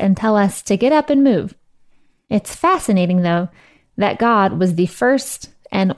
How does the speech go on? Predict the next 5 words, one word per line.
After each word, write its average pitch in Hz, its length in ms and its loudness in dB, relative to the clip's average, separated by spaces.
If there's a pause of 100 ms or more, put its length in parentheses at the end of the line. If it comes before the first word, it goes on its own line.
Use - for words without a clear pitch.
ultimate 208 680 -2 (160)
scheduler 175 680 -2 (220)
of 175 160 -4
rest. - 440 -10 (840)
Today, 226 540 0